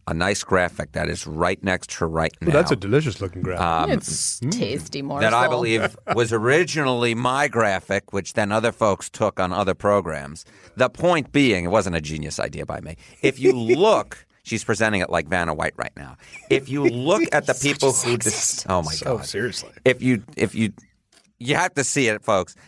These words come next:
Speaker 1: If you look at those folks across
Speaker 3: By that
Speaker 1: the
Speaker 3: he means
Speaker 1: medians
Speaker 3: Vanna White, obviously.
Speaker 1: That's right. Uh, who decided their vote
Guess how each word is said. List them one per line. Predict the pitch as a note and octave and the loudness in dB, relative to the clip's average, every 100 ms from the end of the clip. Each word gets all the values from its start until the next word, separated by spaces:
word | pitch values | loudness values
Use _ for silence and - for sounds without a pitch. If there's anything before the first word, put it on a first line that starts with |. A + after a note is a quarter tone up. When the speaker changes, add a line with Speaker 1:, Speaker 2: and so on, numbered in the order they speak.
| _ _ _ - | _ _ _ -4
Speaker 1:
If | C#3 | -2
you | C3+ | 0
look | D3+ G#3 | 0 -2
at | F#3 | 0
those | D#3+ D#3 | 0 0
folks | - B2+ A#2+ | 2 2 2
across | A#2+ E3+ | -2 0
Speaker 3:
By | E3 | 2
that | F3+ | 0
Speaker 1:
the | F3 | 2
Speaker 3:
he | F3 | 0
means | E3+ C#3 | 0 0
Speaker 1:
medians | |
Speaker 3:
Vanna | E3 D3+ C#3+ | 0 0 -2
White, | D3+ D#3 | -2 0
obviously. | C3 A#2 A2+ A#2+ C3 C3 | -2 -4 -8 -8 -8 -2
Speaker 1:
That's | G2+ - | -2 -2
right. | A2+ F2 - _ _ _ _ - | -4 -4 -8 _ _ _ _ 0
Uh, | G#2+ - - | 0 -2 -4
who | C#3+ | -4
decided | B2+ C3 - C#3+ D#3+ E3+ | -2 -2 2 2 2 2
their | D3 C#3 | 2 2
vote | G#2 A#2 A2 | 2 2 2